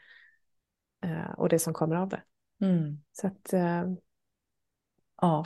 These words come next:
Speaker 1: ja, jag upphör
Speaker 2: fantastiskt.
Speaker 1: aldrig att fascineras faktiskt
Speaker 2: Nej.
Speaker 1: av de här skeendena. Som, som liksom, det är inte sannolikhet,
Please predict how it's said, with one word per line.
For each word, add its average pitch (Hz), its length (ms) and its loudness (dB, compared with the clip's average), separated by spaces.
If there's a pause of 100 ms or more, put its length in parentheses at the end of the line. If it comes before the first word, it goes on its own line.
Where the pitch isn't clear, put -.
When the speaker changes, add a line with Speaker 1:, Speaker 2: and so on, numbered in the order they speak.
Speaker 1:
ja, 208 140 8
jag 220 120 12
upphör 262 40 12
Speaker 2:
fantastiskt. 320 300 10
Speaker 1:
aldrig 185 140 12
att 175 60 6
fascineras 202 640 4
faktiskt 165 360 -6
Speaker 2:
Nej. 165 80 -4
Speaker 1:
av 160 60 -4
de 147 120 -2
här 151 280 -6 (120)
skeendena. 185 520 2
Som, 196 380 0
som 185 320 4
liksom, 170 400 0 (400)
det 190 160 8
är 240 40 12
inte 254 180 6
sannolikhet, 175 800 6